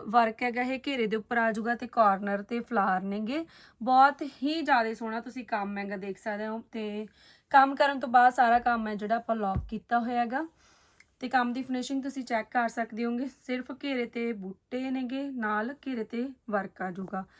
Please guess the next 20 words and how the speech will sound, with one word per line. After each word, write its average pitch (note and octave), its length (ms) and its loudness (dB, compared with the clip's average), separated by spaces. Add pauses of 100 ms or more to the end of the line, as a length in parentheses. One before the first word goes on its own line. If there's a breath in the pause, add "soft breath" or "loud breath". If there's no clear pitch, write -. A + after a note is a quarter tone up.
(340 loud breath)
ਇਸ C4+ 160 0
ਤਰ੍ਹਾਂ C#4+ 240 4
ਇਹ C#4+ 120 4
ਵਾਲਾ D4 240 4
ਜਿਹੜਾ C#4 260 2
ਕੰਮ A3+ 300 6
ਹੈ A3 100 2
ਜੀ A3+ 160 -4
ਬਾਹਾਂ F#3+ 340 4
ਦੇ A3 100 -4
ਉੱਪਰ A#3 220 -4
ਕੀਤਾ A3+ 360 2
ਹੋਇਆ A#3 240 2
ਹੈਗਾ। A#3+ 240 2 (420 loud breath)
ਇਹ C#4 140 2
ਵਾਲਾ D#4+ 240 8
ਡਿਜ਼ਾਈਨ B3+ 460 2
ਹੈ A#3 80 -2
ਜਿਹੜਾ A#3 220 -6
ਤੁਸੀਂ C4+ 440 -6